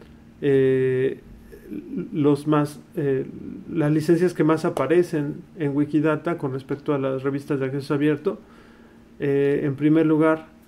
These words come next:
esta es una gráfica que corresponde a, a las, a todas las revistas del mundo, a las veinticinco mil que habíamos analizado. La mayor, la mayoría de las licencias, eh,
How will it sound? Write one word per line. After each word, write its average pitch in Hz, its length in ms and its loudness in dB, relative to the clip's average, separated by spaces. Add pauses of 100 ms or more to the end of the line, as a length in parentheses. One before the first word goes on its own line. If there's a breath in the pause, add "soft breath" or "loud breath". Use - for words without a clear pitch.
(200)
esta 165 240 4
es 180 100 0
una 175 300 2
gráfica 165 440 0
que 135 120 -6
corresponde 156 480 0
a, 147 180 -2
a 143 120 -2
las, 139 420 -4 (180)
a 143 200 -4
todas 175 180 8
las 165 140 6
revistas 156 600 0
del 135 160 0
mundo, 139 280 2
a 131 40 2
las 127 160 -2
veinticinco 131 540 -2
mil 160 340 -2 (600 loud breath)
que 156 120 6
habíamos 147 500 4
analizado. 131 680 -4 (640 loud breath)
La 143 120 4
mayor, 151 380 6 (260)
la 151 160 0
mayoría 151 460 4
de 165 80 2
las 151 100 2
licencias, 151 720 -2 (540 loud breath)
eh, 143 400 2